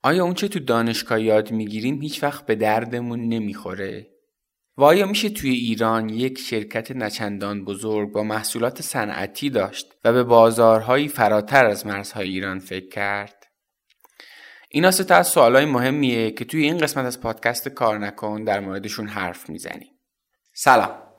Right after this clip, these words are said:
امین آرامش هستم و این قسمت بیستم پادکست کار نکنه و در آذر نود و نه منتشر می‌شه.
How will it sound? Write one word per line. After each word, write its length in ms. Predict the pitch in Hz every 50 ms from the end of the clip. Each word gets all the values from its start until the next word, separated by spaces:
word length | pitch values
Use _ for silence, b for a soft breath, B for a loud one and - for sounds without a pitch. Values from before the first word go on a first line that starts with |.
| b b b b -
امین 280 | 117 120 127 131 135 135
آرامش 500 | 113 110 113 113 110 110 120 - - 143
هستم 500 | 139 131 - - 131 123 123 123 123 123 110
و 20 |
این 240 | 104 110 120 127 117
قسمت 400 | 113 107 - - 113 113 - 131
بیستم 600 | 120 110 113 107 - - - - 127 131 147 147
پادکست 580 | 143 - 110 104 - - 113 113 117 - -
کار 340 | 123 - 123 110 107 101 101
نکنه 500 | 98 95 - 113 110 113 110 104 101 101
و 140 | 98 104 101
در 280 | 98 98 98 95 101 -
آذر 580 | - 98 98 98 98 101 107 107 113 127 135 131
نود 320 | 123 104 95 92 90 90
و 40 | 92
نه 180 | 95 95 95 - -
منتشر 440 | 98 95 - - - - - - - -
می‌شه. 200 | - - -